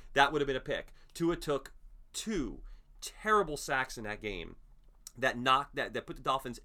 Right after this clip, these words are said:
out of what would have been field goal range. And then, again, what you have to love, and you can go back and you can watch what Good Morning Football said the Sunday after when he did Dolphins highlights, what the Dolphins highlights were. They said, "Tua, with the game on the line,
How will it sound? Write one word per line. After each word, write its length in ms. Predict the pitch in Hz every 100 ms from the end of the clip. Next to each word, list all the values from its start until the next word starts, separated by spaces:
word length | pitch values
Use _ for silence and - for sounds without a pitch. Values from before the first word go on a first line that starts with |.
| -
out 240 | 135 151
of 120 | 143
what 100 | 131
would 120 | 135 131
have 40 |
been 100 | 120
field 240 | 117 127
goal 100 | 110
range. 380 | 92 87 - - - - - -
And 200 | 127 165
then, 320 | 226 185 170
again, 400 | 135 147 117 104
what 160 | 107 120
you 60 |
have 220 | 123 170 -
to 60 |
love, 420 | 139 139 101 90 - - -
and 160 | 113 113
you 80 | 147
can 120 | 147
go 140 | 156
back 420 | 139 127 123 - -
and 200 | 113 110
you 60 | 117
can 180 | 120 110
watch 480 | 113 113 - - -
what 340 | 104 107 104 -
Good 140 | 123
Morning 300 | 117 127 120
Football 500 | 180 180 175 165 160
said 440 | - 170 156 147 - - - - 113
the 260 | 127 127
Sunday 320 | 120 151 143
after 120 | 143 147
when 60 |
he 60 | 131
did 160 | 135 123
Dolphins 340 | 131 127 123
highlights, 420 | 127 127 123 -
what 100 | 110
the 60 | 104
Dolphins 340 | 139 143 143
highlights 320 | 135 131 117
were. 340 | 107 117 95 87 - - -
They 140 | 127
said, 460 | 120 - 123 117 117 - -
"Tua, 560 | - 254 196 127 120 - - 131
with 180 | 135
the 80 | 127
game 460 | 104 139 160 196 196
on 100 | 190
the 80 | 190
line, 520 | 180 131 92 90